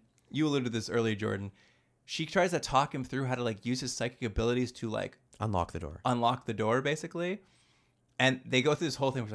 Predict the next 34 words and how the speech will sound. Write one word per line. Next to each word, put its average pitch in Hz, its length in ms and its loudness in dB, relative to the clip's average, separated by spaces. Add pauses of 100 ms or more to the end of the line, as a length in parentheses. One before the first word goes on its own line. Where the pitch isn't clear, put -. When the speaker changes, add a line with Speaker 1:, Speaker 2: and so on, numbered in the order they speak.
Speaker 1:
like, - 60 -10
"Imagine 139 280 -2
what's 127 120 -8
on 139 40 -4
the 131 60 0
other 127 60 -4
side 143 80 -6
of 135 40 -4
the 127 60 -2
door. 117 380 -2
I 117 80 -10
see - 240 -6
a 143 60 0
bolt. 123 380 0 (100)
All 135 120 -14
right, 131 220 -6 (100)
now 127 140 -4
really 139 280 -4
focus 135 380 -6
on - 20 -8
the 131 60 -4
bolt." 117 400 -2 (320)
And, 110 260 -2
uh, 107 80 2
Leonard 117 260 2
Nimoy 113 320 0
screams, 107 460 -4
"Open 110 300 0
sesame," 127 440 -4
'cause 107 240 -6
he's 107 160 -8
such - 220 -8
a 110 40 -14
joker. 113 500 -6